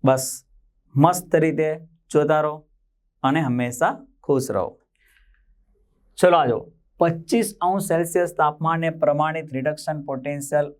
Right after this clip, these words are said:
આ બધા આપેલા છે તમને. તો સૌથી પ્રબળ રિડ્યુસિંગ એજન્ટ કયો?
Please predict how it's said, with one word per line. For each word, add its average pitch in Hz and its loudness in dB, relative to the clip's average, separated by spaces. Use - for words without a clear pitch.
આ 127 2
બધા 131 2
આપેલા 117 -4
છે 104 -12
તમને. 101 -8
તો 175 6
સૌથી 175 2
પ્રબળ 170 2
રિડ્યુસિંગ 151 -4
એજન્ટ 131 -2
કયો? 104 -6